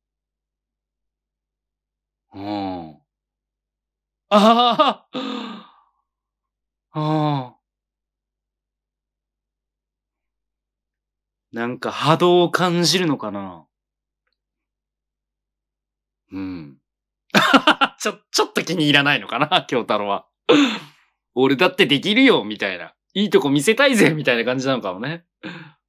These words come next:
ああ、長寿はどう見てんだろ、これ。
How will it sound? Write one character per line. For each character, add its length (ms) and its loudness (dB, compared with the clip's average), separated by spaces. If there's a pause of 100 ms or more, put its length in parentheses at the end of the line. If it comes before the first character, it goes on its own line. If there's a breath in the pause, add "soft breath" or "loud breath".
(1500)
あ 280 2
あ、 40 -4
長 380 2
寿 140 2
は 120 2
ど 240 2
う 20 2
見 120 4
て 120 4
ん 80 4
だ 120 2
ろ、 100 -4
こ 80 -8
れ。 320 -6